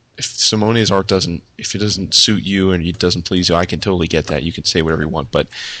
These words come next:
I mean, the guy, if you've actually ever heard him in an interview or you know anything about him, I mean, he's a classically trained artist of, and he knows all types of mediums. He's, he paints frescoes. I mean, the guy is about as, as classically trained as an artist is working in the medium today. So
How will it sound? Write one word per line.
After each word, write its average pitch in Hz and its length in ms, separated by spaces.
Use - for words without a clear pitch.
I - 60
mean, 92 160
the 85 80
guy, 98 320
if 95 140
you've 90 100
actually 92 360
ever 80 200
heard 90 180
him 82 100
in 78 60
an 73 80
interview 78 500
or 85 100
you 85 100
know 92 140
anything 92 220
about 90 260
him, 85 80
I 82 60
mean, 80 120
he's 87 160
a 85 40
classically - 580
trained 87 600
artist 90 520
of, 87 300
and 98 140
he 95 100
knows 95 260
all 101 200
types 104 300
of 95 100
mediums. 90 600
He's, 95 220
he 101 200
paints 101 260
frescoes. 104 800
I 92 40
mean, 98 80
the 98 60
guy 107 220
is 101 160
about 104 340
as, - 300
as 92 160
classically 95 540
trained 95 360
as 85 100
an 60 60
artist 90 360
is - 200
working 87 260
in 85 60
the 80 60
medium 85 280
today. 117 300
So 92 320